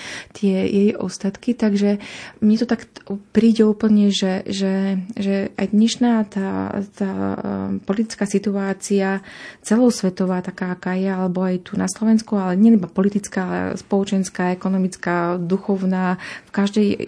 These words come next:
ho-, ho-, akejkoľvek oblasti, že si, že si vyžaduje rovnako ako keby také zastavenie a v tom zastavení, že, že ako my môžeme odpovedať na tie jednotlivé, mm, výzvy alebo situácie a tak. A že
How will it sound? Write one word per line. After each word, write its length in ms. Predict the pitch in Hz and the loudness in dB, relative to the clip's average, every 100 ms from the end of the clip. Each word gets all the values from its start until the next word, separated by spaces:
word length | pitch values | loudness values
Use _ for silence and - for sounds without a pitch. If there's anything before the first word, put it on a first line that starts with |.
| 180 | -4
ho-, 160 | 180 | -6
ho-, 240 | - 190 - | -8 -8 -6
akejkoľvek 560 | 214 220 214 220 220 - | -4 0 2 4 4 4
oblasti, 720 | 196 170 170 - - 269 285 - - - - | -4 -2 -4 -6 -2 -2 -2 -6 -14 -14 -8
že 180 | - 214 | 2 2
si, 480 | - 220 214 208 202 - - - - | 4 4 6 4 2 -6 -20 -20 -8
že 140 | - | -4
si 180 | 202 214 | 0 4
vyžaduje 520 | 196 233 247 220 220 | 6 8 8 8 8
rovnako 640 | 196 208 220 220 214 - 202 | 8 6 8 8 6 4 -2
ako 100 | - | 0
keby 120 | 196 202 | 0 0
také 200 | 202 190 | 2 2
zastavenie 1000 | 185 185 - - 196 190 190 208 269 294 - - | 2 2 2 2 2 4 4 6 4 0 -6 -16
a 100 | - | -10
v 80 | - | -6
tom 140 | - 202 | 2 2
zastavení, 540 | 208 - 226 214 208 | 2 0 2 6 6
že, 240 | 202 196 - | 6 4 0
že 200 | - 196 | -2 -2
ako 300 | 196 220 - | -2 -2 6
my 120 | 240 | 8
môžeme 420 | 202 196 208 202 175 | 10 8 8 4 4
odpovedať 880 | 185 - - 190 175 170 196 - - | 0 -4 -2 -2 0 -2 -4 -6 -2
na 180 | 190 | -2
tie 280 | 185 - 185 | -2 -2 0
jednotlivé, 720 | 185 185 185 - 190 180 180 | 2 2 2 2 0 0 -2
mm, 400 | - 214 208 202 | -2 0 0 -2
výzvy 360 | 185 180 180 175 | 0 0 0 -2
alebo 200 | 190 180 | -4 -6
situácie 640 | - 185 190 202 202 - | -6 -4 -2 -2 -4 -4
a 100 | 202 | -4
tak. 220 | 202 196 196 | -4 -4 -2
A 40 | |
že 120 | 196 | -2